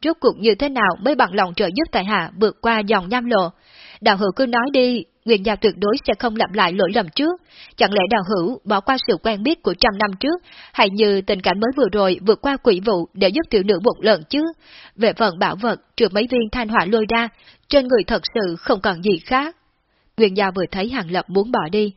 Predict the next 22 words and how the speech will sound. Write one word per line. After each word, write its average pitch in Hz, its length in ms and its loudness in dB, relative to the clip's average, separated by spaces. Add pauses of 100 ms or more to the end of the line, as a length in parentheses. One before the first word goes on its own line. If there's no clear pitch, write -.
(240)
lời 208 200 2
nói 208 160 -2
lập 262 200 0
tức 320 180 -2
mềm 196 240 0
mỏng 170 140 -2
hẳn, 185 280 -4 (160)
cũng 185 200 2
trở 196 140 0
nên 190 260 -4
rất 247 180 0
đáng 196 240 -4
thương. 208 220 -2 (580)
Hàng 202 180 -2
Lập 196 140 2
mặc 185 180 -4
dù 180 300 0
vẫn 170 140 -2
còn 208 180 0
ánh 202 180 -4
mắt 294 200 -6
như 240 100 -2